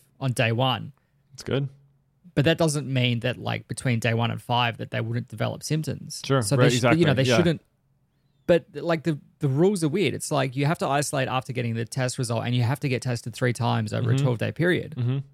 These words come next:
Speaker 1: But they're like, "Oh, no, you don't have to isolate. You can just,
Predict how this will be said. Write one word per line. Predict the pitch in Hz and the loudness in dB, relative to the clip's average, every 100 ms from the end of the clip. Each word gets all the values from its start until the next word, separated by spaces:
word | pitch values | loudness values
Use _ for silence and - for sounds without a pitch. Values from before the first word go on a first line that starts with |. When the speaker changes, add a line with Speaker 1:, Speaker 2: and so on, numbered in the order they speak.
| _ | _
Speaker 1:
But | - 127 - - | 2 4 2 -2
they're | 139 131 | 0 2
like, | 135 | 2
"Oh, | |
no, | 131 | 2
you | 127 | 0
don't | 131 131 | 0 -2
have | 127 | -4
to | 110 | -6
isolate. | 117 - 117 | -6 -4 -6
You | 117 | -6
can | 123 | -6
just, | 113 - | -6 -8